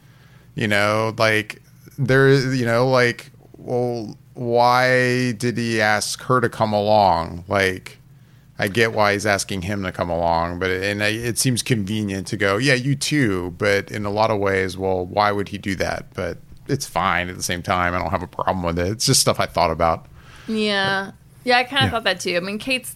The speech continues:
Speaker 2: little sidekick kinda thing
Speaker 1: Yeah.
Speaker 2: happening. And I'm, I'm saying, I'm, I'm saying that in a weird way, but I'll be honest, I'm extremely happy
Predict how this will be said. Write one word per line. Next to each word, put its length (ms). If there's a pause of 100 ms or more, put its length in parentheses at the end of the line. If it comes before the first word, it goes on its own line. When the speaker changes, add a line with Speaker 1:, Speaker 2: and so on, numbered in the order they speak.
(160)
Speaker 2:
little 340
sidekick 640 (140)
kinda 260
thing 340
Speaker 1:
Yeah. 160
Speaker 2:
happening. 560 (600)
And 160
I'm, 200
I'm 220
saying, 540 (140)
I'm, 240
I'm 100
saying 360
that 240
in 40
a 80
weird 240
way, 260
but 140
I'll 120
be 160
honest, 480 (100)
I'm 260
extremely 720
happy 600